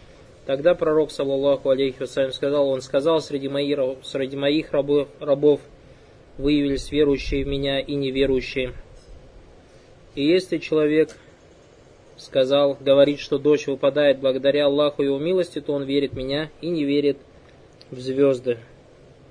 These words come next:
А если говорит, что дождь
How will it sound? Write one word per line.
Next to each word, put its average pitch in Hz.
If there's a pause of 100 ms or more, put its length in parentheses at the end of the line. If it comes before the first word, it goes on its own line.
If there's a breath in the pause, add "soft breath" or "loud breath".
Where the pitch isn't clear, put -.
(1700 loud breath)
А 127
если 139
говорит, 135
что 135
дождь 139